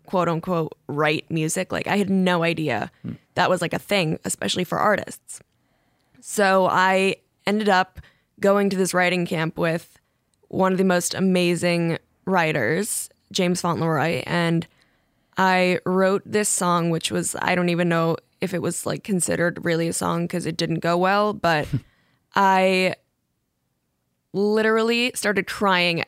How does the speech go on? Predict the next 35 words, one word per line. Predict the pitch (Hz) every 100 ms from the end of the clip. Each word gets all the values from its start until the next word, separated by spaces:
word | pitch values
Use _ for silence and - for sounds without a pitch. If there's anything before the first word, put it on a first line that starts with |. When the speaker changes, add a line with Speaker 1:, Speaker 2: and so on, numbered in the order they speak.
| -
Speaker 1:
'cause | 196
I | 180
had | 180
to | 170
perform | 190 - 165 165
it | -
for | 160
everybody, | 160 165 160 156 156 - -
and | 165 156
I | -
was | 170 170
like, | 165 160
"Wow, | 175 170
I'm | - 202
embarrassed, | 226 185 165 165 -
and | -
I | 127
don't | 160
know | 175
how | 180
to | 165
do | 156 139
this." | 113 175 - - - _ _ _ _ _ _ -
And | 196 196 190 185 180 175 _ _ _ _ _
then | - 196 208
I | 202 202
just | 202 -
kept | 220 -
going | 185 185 190 190
and | 180
kept | 185 -
going, | - 196 220 214
and | 180 170 170 _ _ _ _ _ -
I | 185 190
s-, | - -